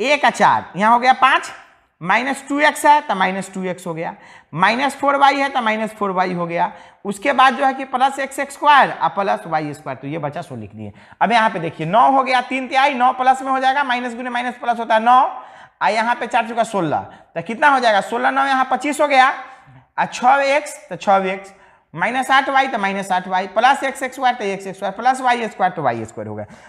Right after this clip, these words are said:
अब यह रूट से दोनों तरफ है ना, यह रूट से रूट खत्म हो जाएगा, ऐसे आप खत्म कर दीजिए, तब चाहे दोनों तरफ वर्ग करने पर, दोनों तरफ वर्ग करिएगा, बात सेम है, तो दोनों का रूट क्या होगा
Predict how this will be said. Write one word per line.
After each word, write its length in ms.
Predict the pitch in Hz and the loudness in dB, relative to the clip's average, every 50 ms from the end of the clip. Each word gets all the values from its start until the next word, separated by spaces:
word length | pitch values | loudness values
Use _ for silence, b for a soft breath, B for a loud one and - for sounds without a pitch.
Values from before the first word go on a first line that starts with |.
| B B | B B
अब 120 | 214 247 262 | 4 4 6
यह 100 | 294 277 | 6 2
रूट 220 | 247 262 294 311 294 | 2 2 -2 -4 -4
से 160 | - 311 311 | -4 -4 -2
दोनों 240 | 240 269 277 311 294 | 0 0 0 0 -2
तरफ 340 | 302 - 277 285 302 294 311 | -2 0 2 2 2 2 2
है 80 | 320 339 | 0 2
ना, 80 | 320 247 | 2 4
यह 160 | 233 247 247 | 4 6 4
रूट 240 | 247 202 247 285 269 | 4 2 -2 -4 -2
से 120 | - 294 277 | 0 0 0
रूट 180 | 269 285 247 | 0 0 -4
खत्म 280 | - 262 262 269 294 285 | -2 0 2 4 4 4
हो 100 | 254 240 | 4 4
जाएगा, 340 | 214 190 165 170 165 190 226 B B B B B - | 4 4 4 4 4 0 0 B B B B B 4
ऐसे 220 | 226 226 - 330 | 4 6 6 6
आप 120 | 302 294 302 | 4 4 4
खत्म 260 | - 285 277 311 294 | 0 -2 0 0 0
कर 140 | 254 285 277 | 2 0 0
दीजिए, 220 | 247 269 247 285 277 | 0 -2 -4 -4 2
तब 240 | - 285 269 226 | 6 6 6 6
चाहे 220 | - 247 226 233 220 | 6 4 2 4 2
दोनों 240 | 190 233 240 254 269 | 2 0 -2 -2 -2
तरफ 220 | 254 262 247 254 233 | -2 -2 -4 -4 -4
वर्ग 340 | 240 214 220 214 214 202 185 | -2 0 0 2 0 0 -2
करने 200 | - 185 175 175 | -4 -4 -2 -2
पर, 120 | 165 180 170 | -4 -4 -4
दोनों 220 | 175 208 233 247 | -4 -2 -4 -2
तरफ 180 | 233 247 247 233 | -2 -2 -2 0
वर्ग 220 | 233 233 240 233 233 | 2 0 0 0 0
करिएगा, 420 | 233 220 240 240 214 202 214 - - B B B B - | -2 0 2 2 4 4 2 2 0 B B B B 2
बात 220 | 170 196 220 220 | 4 4 4 4
सेम 220 | - 247 254 240 214 | 4 2 2 2 2
है, 120 | 220 254 269 B B B B - | 0 -2 -4 B B B B -8
तो 80 | - | -6
दोनों 220 | 180 196 208 226 226 | -4 -2 -2 -2 0
का 80 | 220 220 | 0 0
रूट 200 | 208 247 220 - | 0 -2 -4 0
क्या 140 | - 320 311 | 2 4 6
होगा 300 | 302 262 185 147 117 107 | 6 6 6 4 0 -2